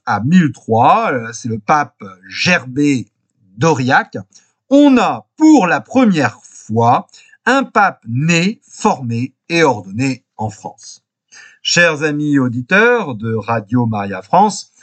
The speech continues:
euh, en conclusion, je voudrais rappeler, euh, un passage de, de, de l'Évangile, euh, où Jésus, euh, fait bien la distinction de rendre à César ce qui est à César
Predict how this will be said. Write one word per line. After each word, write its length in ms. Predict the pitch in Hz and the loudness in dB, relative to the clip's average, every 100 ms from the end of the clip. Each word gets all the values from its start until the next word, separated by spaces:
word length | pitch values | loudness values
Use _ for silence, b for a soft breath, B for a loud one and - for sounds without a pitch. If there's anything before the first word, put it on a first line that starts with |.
| b b b - | b b b -4
euh, 340 | 139 139 139 131 123 _ _ - | 0 2 2 -2 -8 _ _ 0
en 220 | 202 202 | 2 4
conclusion, 560 | 220 214 202 196 262 | 2 2 0 2 2
je 100 | 180 | 2
voudrais 300 | 180 175 185 | -2 -4 -4
rappeler, 640 | 175 160 - 208 233 160 - B B B B - | 0 -2 -2 -4 -2 -2 -8 B B B B -4
euh, 340 | 156 156 151 147 | 0 2 2 0
un 120 | 135 127 | -6 -4
passage 720 | 190 180 - 220 190 139 117 | -4 -4 0 0 0 -2 -6
de, 100 | 123 | -4
de, 440 | 117 110 107 110 | -4 -6 -8 -12
de 120 | 107 147 | 0 0
l'Évangile, 640 | 165 165 170 202 214 135 - b b b b 180 | 2 0 0 2 2 0 -4 b b b b 0
euh, 480 | 175 170 165 156 151 | 2 4 2 2 0
où 340 | 208 220 170 151 | 2 4 2 0
Jésus, 760 | 131 180 156 170 220 220 147 _ _ _ - | 0 0 0 2 4 4 0 _ _ _ -4
euh, 520 | 165 165 160 156 156 | 0 2 4 2 2
fait 240 | 127 - 180 | -2 -4 -2
bien 140 | 190 | 0
la 140 | 185 160 | -2 -4
distinction 920 | 160 - 170 151 - 208 220 220 - | -8 -6 -6 -4 -4 0 2 2 -2
de 180 | 135 160 | -6 -2
rendre 640 | 160 107 170 202 190 151 120 | 0 2 2 2 0 -2 -2
à 120 | 131 | -2
César 440 | - 135 151 135 | -4 -2 0 -2
ce 120 | - | -6
qui 160 | 120 127 | -8 -8
est 100 | 113 | -6
à 80 | 123 | -8
César 500 | 156 156 208 185 | -6 -2 0 -2